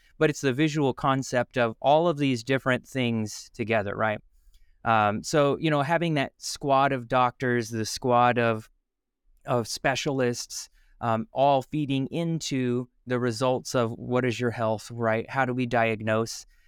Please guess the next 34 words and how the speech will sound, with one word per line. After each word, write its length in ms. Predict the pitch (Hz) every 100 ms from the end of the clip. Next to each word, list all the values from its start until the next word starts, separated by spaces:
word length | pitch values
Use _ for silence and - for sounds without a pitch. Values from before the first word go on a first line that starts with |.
| _
Um, 160 | - 107
and 100 | 107
then 160 | 107 101
Remedy 420 | 135 175 117 104
This, 260 | 101 101
which 140 | 117 107
is 100 | 104
where 140 | 107
the 80 | 101
drugstore 540 | 104 120 120 - 107
part 280 | - 107 -
came 240 | - 104 101
in. 220 | 101 104 _ _ _ -
Those, 240 | 147 165 - _ -
to 80 |
me, 260 | 123 127 131
again, 340 | 113 131 123
help 260 | 120 143 - _ _ _ - -
mostly 540 | 127 151 175 - 156
break 340 | 127 131 131 135
down 240 | 127 120
the 60 | 110
difference 440 | 123 120 123 107
between 420 | - - 123 117
observability 1040 | 110 110 123 110 107 131 135 123 113 113 -
and 280 | 107 104
monitoring, 540 | 110 165 143 101 - 110
because 580 | - 113 120 110 104 - _ _ _ _
we're 160 | 123 123
using 600 | 113 131 135 135 120 113
the 420 | 104 120 113 107 104
results 500 | 110 107 120 120 -
of 120 | 113
monitoring 760 | 113 107 107 107 107 104 104